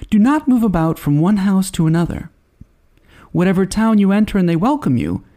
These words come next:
eat what is set before you, cure the sick in it, and say to them, 'The kingdom of God is at hand for you.'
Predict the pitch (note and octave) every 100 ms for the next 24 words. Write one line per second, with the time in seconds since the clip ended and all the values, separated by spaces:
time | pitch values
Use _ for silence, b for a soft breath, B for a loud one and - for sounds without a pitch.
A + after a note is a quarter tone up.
0 | b b b - B3 C4 A3+ G3 - E3
1 | D3+ - G3+ G3 F#3+ G3+ G3 F#3+ B B
2 | B B - C#4+ B3 A3 - D4+ C#3 F#2
3 | F2 - _ _ - F#3+ F#3+ C4 C4 A#3+
4 | G#3+ G#3 G3+ B B B B - G3+ -
5 | C#4+ D#4 C#4+ C4 D#3 D3 D3 D3 F3 A#3
6 | A3 F#3+ A#2+ E2+ -